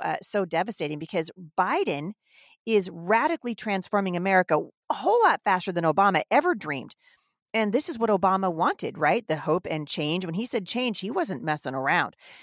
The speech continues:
They don't want the country to look anything like the founders intended for it to look. And, and American citizens, if you love this country, if you're passionate about freedom, you gotta use your voice and stand up against it.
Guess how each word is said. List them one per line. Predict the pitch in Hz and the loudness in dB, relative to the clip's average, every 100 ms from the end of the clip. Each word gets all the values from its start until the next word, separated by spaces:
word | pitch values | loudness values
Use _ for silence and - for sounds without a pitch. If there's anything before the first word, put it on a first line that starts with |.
| - | -18
They | 165 202 294 | -2 0 2
don't | 339 - | 2 2
want | 202 196 | 0 -2
the | 165 | -4
country | 196 208 196 | -4 -2 -4
to | 165 | -4
look | 156 - - | -4 -6 -8
anything | 190 220 208 - 147 | -4 -2 -4 -6 -6
like | 147 139 | -6 -4
the | 151 | -6
founders | - 151 147 139 | -4 -4 -4 -6
intended | 139 160 143 135 | -8 -6 -8 -6
for | 147 131 | -4 -4
it | - | -4
to | |
look. | 143 143 - | -2 -2 -2
And, | 165 156 - _ | -8 -8 -12 _
and | 180 165 - 160 | -8 -8 -6 -6
American | 160 175 220 269 233 | -4 -2 -2 -2 -6
citizens, | - 208 196 156 151 | -6 -6 -4 -6 -6
if | - | -8
you | 190 254 | -8 -4
love | 262 208 | -4 -4
this | 185 - | -6 -6
country, | 165 160 - 135 - - - - | -6 -6 -8 -10 -14 -20 -16 -16
if | 175 | -6
you're | 233 | -6
passionate | - - 240 - 196 | -6 -6 -4 -4 -6
about | 165 165 - | -2 0 0
freedom, | 190 185 151 - - - | -2 -2 -2 -6 -14 -10
you | 165 | -4
gotta | 190 185 190 | 2 2 2
use | 170 156 | -2 -4
your | 147 | -2
voice | 151 151 | 0 0
and | 139 | -4
stand | - 147 143 | -6 -4 -4
up | 139 | -6
against | 131 131 135 - | -6 -8 -8 -10
it. | - | -12